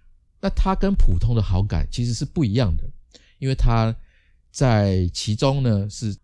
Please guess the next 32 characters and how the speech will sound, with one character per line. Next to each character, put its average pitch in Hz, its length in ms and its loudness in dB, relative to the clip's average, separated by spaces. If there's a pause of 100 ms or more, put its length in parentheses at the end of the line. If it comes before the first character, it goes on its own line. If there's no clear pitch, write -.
呃， 90 280 -2
互 147 140 -2
相 147 160 2
参 117 260 2
与 104 100 2
的， - 160 -6
还 95 120 -2
有 95 100 -2
互 117 180 -4
动 92 300 -2
的 - 140 -14
一 104 40 -4
个 98 140 -4
过 120 260 -2
程。 - 200 -8 (440)
那 160 180 -2 (140)
你 113 100 2
跟 160 160 2
对 170 180 4
方 143 260 2
变 147 160 2
成 98 240 4
了 95 80 2
对 113 220 0
彼 104 240 -2
此 107 140 -2
来 82 180 0
说 95 260 -4
是 - 180 -10
特 151 280 2
别 82 240 0
的、 73 180 -6